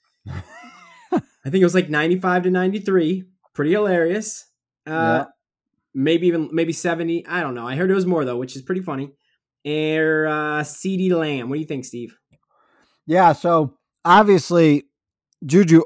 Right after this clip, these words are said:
Speaker 1: almost caused him a lot of pain. We almost, we talked about that just a little bit earlier. So Brandon may be choosing himself to kinda go away from Juju, but which may not be a bad idea. So C D Lamb,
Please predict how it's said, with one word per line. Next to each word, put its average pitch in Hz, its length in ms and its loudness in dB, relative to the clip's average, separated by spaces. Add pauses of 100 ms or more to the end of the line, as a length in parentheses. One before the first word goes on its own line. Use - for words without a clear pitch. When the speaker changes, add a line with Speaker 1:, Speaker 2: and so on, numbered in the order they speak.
Speaker 1:
almost 175 520 8
caused 139 300 6
him 123 120 4
a 117 80 2
lot 113 180 4
of - 140 -6
pain. 101 280 0
We 101 120 -2
almost, 117 340 0
we 113 140 -4
talked 127 280 -2
about 123 260 -2
that 120 180 -4
just 110 180 -14
a 110 60 -8
little 113 160 -2
bit 107 180 -2
earlier. 127 540 0 (300)
So 120 380 0 (400)
Brandon 220 440 2
may 190 180 4
be 175 160 2
choosing 151 480 0
himself 127 680 -2
to 123 100 -10
kinda 127 260 -4
go 131 400 -2
away 131 440 -2
from 113 300 -8
Juju, 101 460 -6
but 147 380 -2 (240)
which 170 180 -12
may 185 180 -6
not 269 280 -4
be 220 140 -2
a 233 60 -4
bad 196 280 -2
idea. 151 420 -6
So 127 220 -8
C 165 240 -6
D 175 160 -2
Lamb, 170 420 -6